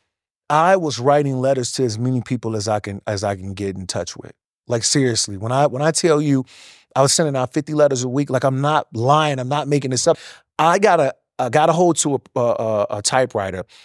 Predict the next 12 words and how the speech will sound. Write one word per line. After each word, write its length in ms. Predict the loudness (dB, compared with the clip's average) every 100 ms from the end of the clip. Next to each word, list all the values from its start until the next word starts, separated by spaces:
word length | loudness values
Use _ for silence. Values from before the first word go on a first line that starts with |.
| _
and 80 | -2
I 80 | -2
typed 360 | 2 2 2 2
out 120 | 2
a 60 |
letter 420 | 2 0 -2 -6 -14 _ _ _ _ _ _ -6
explaining 480 | -2 2 2 2
to 80 | 0
people, 420 | -2 -4 -4 -6
"Look, 120 | -4 -4
I'm 120 | -2
innocent. 360 | -2 -2 -6